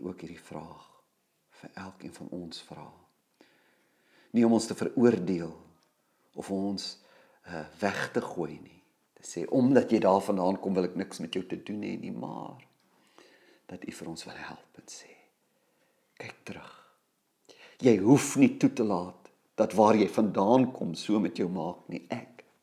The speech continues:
kan jou help." Ek bid vir elke persoon wat vandag hier is, of na hierdie gebed nou luister, dat ons verlede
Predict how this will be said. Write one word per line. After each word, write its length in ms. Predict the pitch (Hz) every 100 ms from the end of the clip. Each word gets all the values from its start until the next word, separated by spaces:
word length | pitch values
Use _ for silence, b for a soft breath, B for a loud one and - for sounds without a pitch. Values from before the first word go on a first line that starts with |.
| _ -
kan 300 | - - -
jou 140 | - -
help." 400 | - _ _ - _ B B B B B B
Ek 100 | -
bid 140 | 92
vir 120 | - 107
elke 300 | 107 - -
persoon 520 | 98 - - 117 123
wat 180 | 90 -
vandag 640 | 101 92 98 - - -
hier 340 | 104 95 90 - 92
is, 220 | - - _ _ _ _ _ _ _ _ _ _ _ _ _ _
of 180 | - -
na 140 | 95 87
hierdie 300 | 90 113 -
gebed 540 | - - 87 - -
nou 160 | 85 85 82
luister, 640 | 80 78 - - - - b b b b b b b b b b b _ _ _ _ _ _ _ _ _ _ _ _ _
dat 180 | - 90 85
ons 140 | -
verlede 680 | - 82 85 92 113 117